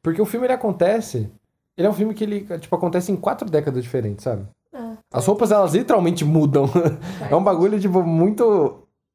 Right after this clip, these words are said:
Speaker 1: que dá pra você perceber, só que como o flow do filme, assim, como eu disse, três horas e meia, você percebe a mudança, que é uma mudança meio que natural, assim, sabe?
Speaker 2: Uhum.
Speaker 1: Tipo, as pessoas, elas vão usando roupas, sei lá, anos setenta, depois anos oitenta, você vai falando, "Ah, olha só,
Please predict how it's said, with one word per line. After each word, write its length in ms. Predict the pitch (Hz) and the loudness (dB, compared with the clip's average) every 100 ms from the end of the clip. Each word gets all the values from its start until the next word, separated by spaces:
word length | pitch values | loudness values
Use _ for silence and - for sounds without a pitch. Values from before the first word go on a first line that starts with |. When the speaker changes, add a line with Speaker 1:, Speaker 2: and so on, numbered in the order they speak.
| - | -4
Speaker 1:
que 100 | 190 | 0
dá 100 | 196 | 2
pra 120 | 214 | 2
você 180 | 214 214 | -2 -2
perceber, 460 | 196 170 165 147 135 | 0 0 0 0 0
só 120 | 151 | 0
que 80 | 147 | 0
como 460 | 208 285 240 120 - _ _ | -2 2 0 0 -8 _ _
o 100 | 143 | -6
flow 320 | 135 139 147 135 | -2 0 2 2
do 80 | |
filme, 240 | 117 135 117 | -2 -2 -2
assim, 180 | 123 107 | -4 -6
como 220 | - 113 | -4 -4
eu 40 | |
disse, 240 | 113 104 - | -2 -4 -4
três 240 | 107 104 | -2 0
horas 180 | 104 101 | -2 -2
e 40 | |
meia, 280 | 110 147 117 - _ _ _ _ _ _ _ _ - | -2 -2 -4 -12 _ _ _ _ _ _ _ _ -12
você 380 | 147 143 190 226 | -6 -2 0 0
percebe 480 | 226 220 214 208 214 | 0 0 2 0 0
a 20 | |
mudança, 360 | 185 165 190 185 | 0 0 0 0
que 60 | 190 | 0
é 20 | |
uma 100 | 190 | 0
mudança 360 | 185 185 185 | 0 -2 -2
meio 120 | 185 185 | -6 -4
que 60 | |
natural, 400 | 175 180 202 151 | -4 -2 -2 0
assim, 240 | 123 113 107 | -2 -4 -6
sabe? 320 | 127 117 110 | -6 -6 -8
Speaker 2:
Uhum. 200 | 262 277 269 - | -10 -16 -16 -10
Speaker 1:
Tipo, 140 | 147 147 | -6 -6
as 60 | |
pessoas, 300 | 156 151 165 | -6 -6 -2
elas 180 | 170 160 | 0 2
vão 140 | 165 | 0
usando 260 | 165 165 160 | -2 -4 -6
roupas, 720 | 156 160 160 170 170 170 - _ | -2 -2 0 -4 -4 -10 -20 _
sei 100 | 156 | 0
lá, 140 | 131 | 2
anos 160 | 120 127 | 2 0
setenta, 480 | 151 - 135 131 117 | -4 -2 -2 -2 -6
depois 220 | 113 123 | -6 -4
anos 120 | 123 | -2
oitenta, 400 | 120 120 131 127 | -2 -2 -4 -6
você 120 | - | -12
vai 80 | 120 | -16
falando, 240 | - 131 - | -12 -8 -6
"Ah, 420 | 147 240 339 214 | -6 -6 -6 -6
olha 180 | 202 339 | -8 -10
só, 680 | - - - - 277 131 | -12 -10 -8 -6 -8 -8